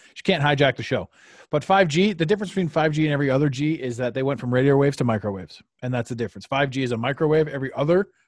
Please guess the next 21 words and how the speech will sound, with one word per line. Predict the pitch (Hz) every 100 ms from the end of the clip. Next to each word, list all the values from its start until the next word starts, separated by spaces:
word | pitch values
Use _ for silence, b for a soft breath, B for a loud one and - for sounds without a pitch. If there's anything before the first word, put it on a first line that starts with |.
| _
frequency | 175 180 190 180 202 220
was | 131 131
a |
radio | 123 135 123
wave. | 107 92 87 _ _ _ _
Not | 117 151 185 185
good | 185 196
for | - 156 135
us | 151 - - _ _
in, | 135 143 -
in | 131
abundance, | 123 165 156 127 - -
four | 151
G, | 127 101 107 b b b b b -
but | 127
five | - 196 196 208
G | 156 156 151 151 b b b
is | 135 120
the | - 113
same | - 160 180 214 220 _ _
frequency | 254 254 185 143 - 120 117